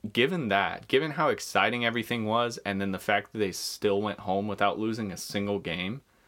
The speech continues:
I could easily see a situation where they're dejected, where they don't wanna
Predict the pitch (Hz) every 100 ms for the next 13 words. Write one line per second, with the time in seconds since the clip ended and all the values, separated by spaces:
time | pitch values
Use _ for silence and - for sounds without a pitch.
0 | _ _ _ _ _ - _ _ _ 156
1 | 208 208 202 180 180 165 - 139 - 127
2 | 123 117 123 113 113 110 110 110 107 95
3 | 98 90 85 - 120 120 - - 98 90
4 | 92 90 - 82 95 92 107 113 117 113